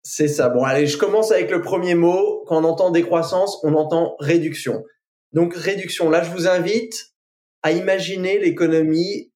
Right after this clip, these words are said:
comme un métabolisme, un petit peu comme le corps humain. Euh, un métabolisme qui est traversé par un flot biophysique d'énergie et de ressources. C'est comme ça qu'on l'étudie en économie écologique. Donc, il y a des trucs qui rentrent,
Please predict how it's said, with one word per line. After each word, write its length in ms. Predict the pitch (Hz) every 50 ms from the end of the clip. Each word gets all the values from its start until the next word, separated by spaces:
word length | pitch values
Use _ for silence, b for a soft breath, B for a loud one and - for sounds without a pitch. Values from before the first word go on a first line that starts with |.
| _ _ _
comme 460 | - 180 170 170 185 185 - - - -
un 80 | 156 151
métabolisme, 800 | 165 175 170 175 165 147 156 139 127 117 - - 117 - - - -
un 100 | 135 131
petit 180 | 131 135 160 147
peu 120 | 170 175
comme 200 | 170 180 156 147
le 60 | 151 143
corps 180 | 170 156 147
humain. 320 | 147 139 123 - - - - - _ _ _ _ _ _ _ _ _ _ _ _ _ _ _ _ _ - -
Euh, 260 | 131 127 120 117 117 73 73 92
un 100 | 127 139
métabolisme 720 | 147 175 175 - 220 - - 175 214 247 247 - - - -
qui 80 | 160
est 160 | 143 143 - -
traversé 720 | - - 226 220 214 180 - - - 175 175 220 - -
par 340 | - 156 185 196 - - - -
un 100 | 143 143
flot 480 | 143 - - - 185 202 220 233 - 147
biophysique 760 | 143 156 202 202 - 165 143 135 139 - - - - _ _ -
d'énergie 600 | 143 185 190 185 165 147 147 147 - - - -
et 80 | 165 156
de 60 | 151
ressources. 680 | 143 143 143 143 120 107 - - - - - _ _ _ _ _ B B B B
C'est 140 | - 156 143
comme 140 | 165 160
ça 100 | - 220
qu'on 120 | 220 214 175
l'étudie 320 | 160 151 147 151 139 190
en 100 | 220 175
économie 320 | 156 147 151 151 156 165 165
écologique. 640 | 156 - 147 135 127 113 - - - _ _ _ _ _ b b b b -
Donc, 180 | 160 170 170 170
il 40 | 175
y 20 |
a 40 | 156
des 100 | 151 143
trucs 220 | - 247 247 -
qui 140 | - - 151
rentrent, 460 | 143 151 190 254 - - - - _